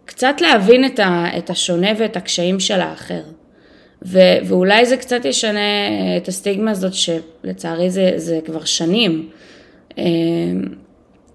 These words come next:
והאפליה הזאת בין, בין עולים ל-, לצברים.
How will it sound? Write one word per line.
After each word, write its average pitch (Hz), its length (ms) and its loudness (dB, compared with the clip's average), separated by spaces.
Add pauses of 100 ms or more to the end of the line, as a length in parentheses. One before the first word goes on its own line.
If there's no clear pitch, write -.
(840)
והאפליה 180 760 2
הזאת 175 280 2
בין, 170 640 0
בין 170 180 2
עולים 170 360 2
ל-, 170 80 2 (920)
לצברים. 160 640 -10